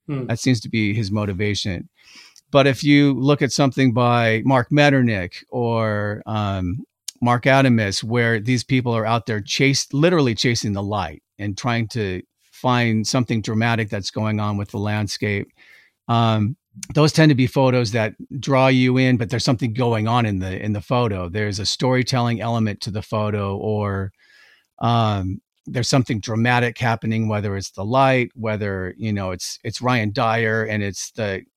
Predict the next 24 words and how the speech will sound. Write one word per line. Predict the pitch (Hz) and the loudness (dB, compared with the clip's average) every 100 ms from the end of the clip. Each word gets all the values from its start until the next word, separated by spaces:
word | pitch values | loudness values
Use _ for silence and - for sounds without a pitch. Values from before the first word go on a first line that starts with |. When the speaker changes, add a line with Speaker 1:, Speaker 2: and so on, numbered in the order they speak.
| - 120 | -20 -12
Speaker 2:
goat | - 123 - | -4 -2 -2
walking | 113 113 110 120 | -2 -2 0 -2
out | 113 | 0
of | 110 | -4
the | 98 | -6
frame | 95 - 120 113 | -10 -8 -6 -4
and | 110 | -4
it's | 104 | -4
the | 117 | -4
most | 113 - | -4 -4
fantastic | 107 101 120 - 110 | -6 -4 -6 -6 -8
light | 110 107 | -4 -6
you've | 110 107 | -4 -6
ever | 110 98 | -4 -6
seen. | 101 - 117 113 | -6 -2 -2 -2
And | 107 - - - - | -4 -8 -18 -16 0
when | 135 | 4
you | 139 | 6
look | 131 151 175 | 6 4 4
at | 135 120 | 4 4
it, | 113 117 | 2 0
there's, | 127 117 110 - _ _ _ - | -2 0 -2 -8 _ _ _ -2
there's | 135 - | 0 4
some, | 147 | 4